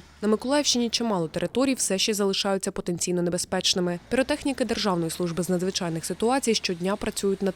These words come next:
тим, щоб очистити їх від вибухонебезпечних предметів. Під час розмінування Д С Н Сівці використовують різні методи:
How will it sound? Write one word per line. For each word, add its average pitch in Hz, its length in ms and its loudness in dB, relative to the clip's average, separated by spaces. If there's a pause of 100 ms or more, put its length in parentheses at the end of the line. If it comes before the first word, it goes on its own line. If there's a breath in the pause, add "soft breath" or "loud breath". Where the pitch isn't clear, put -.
тим, 202 160 2
щоб - 200 -8 (100)
очистити 170 540 -4
їх 202 320 0
від 180 100 -2
вибухонебезпечних 175 920 -2
предметів. 180 680 -2
Під 233 120 -4
час 302 200 0
розмінування 226 600 0
Д 165 100 -2
С 185 160 -2
Н 214 160 0
Сівці 196 280 -4
використовують 190 680 -2
різні 196 320 0
методи: 185 480 -2